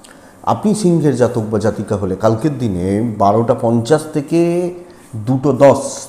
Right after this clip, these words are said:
দেখে বাদবাকি সময় শুভ।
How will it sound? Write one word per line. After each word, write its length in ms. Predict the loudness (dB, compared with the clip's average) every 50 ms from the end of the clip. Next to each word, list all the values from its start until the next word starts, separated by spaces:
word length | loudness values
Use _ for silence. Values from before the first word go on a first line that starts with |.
| -2
দেখে 260 | 0 0 0 0 -4 -8 -8 -12 -18 -20 -20 -20 -20 -20 -20 -20 -20 -20 -20 -20 -20 -20 -20 -16 -4 0
বাদবাকি 400 | 0 0 4 4 2 2 2 0
সময় 240 | 0 2 2 0 0
শুভ। 300 | 0 0 0 0 0